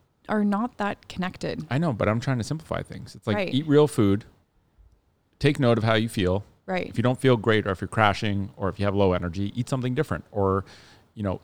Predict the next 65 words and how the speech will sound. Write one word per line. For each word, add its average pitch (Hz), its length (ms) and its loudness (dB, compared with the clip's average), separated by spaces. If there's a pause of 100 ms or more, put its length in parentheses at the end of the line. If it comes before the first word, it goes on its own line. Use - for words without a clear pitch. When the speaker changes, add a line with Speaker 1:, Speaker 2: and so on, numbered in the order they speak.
Speaker 2:
eat, 127 80 -6
Speaker 1:
Yeah, 247 60 0
but 226 120 2
Speaker 2:
start 120 140 6
Speaker 1:
what - 100 8
if 226 80 6
Speaker 2:
eating 120 140 4
later 120 320 6
in 123 100 2
the 120 60 0
day, 120 240 4
or 90 100 2
Speaker 1:
what 220 120 6
if 233 120 2
they 247 80 0
eat 226 240 -2
something 214 260 0
different 208 300 -2
that 196 160 0
ends 196 160 -2
up 190 120 -4
doing 196 180 0
the 180 80 -2
same 175 260 -6
thing? 190 380 -8 (600)
Speaker 2:
Then 101 140 -2
try 110 160 -2
something 110 260 -2
else. - 280 -14 (600)
Eventually, 156 440 2
you're 123 100 4
gonna 123 160 2
find 117 420 0 (220)
a 107 60 -6
certain 110 680 0
food 120 360 2
you 104 120 0
eat 101 220 0
or 95 120 -2
a - 20 2
Speaker 1:
But 98 80 -2
Speaker 2:
certain 233 180 2
Speaker 1:
are 233 120 8
Speaker 2:
way 226 100 8
of 269 60 6
Speaker 1:
we 269 80 4
Speaker 2:
eating. 214 100 4
Speaker 1:
here 240 220 4
to 226 140 -4
give 196 220 -2
them 220 200 0
the 202 100 0
cheat - 240 -4
code 226 220 0
so 214 100 -6
that 190 140 0
they 180 100 0
don't 180 400 -4
spend 190 320 -4
so 190 120 -2
much 180 220 -4
time 175 220 -4
and 175 100 -4
energy 180 380 -4
trying 175 300 -6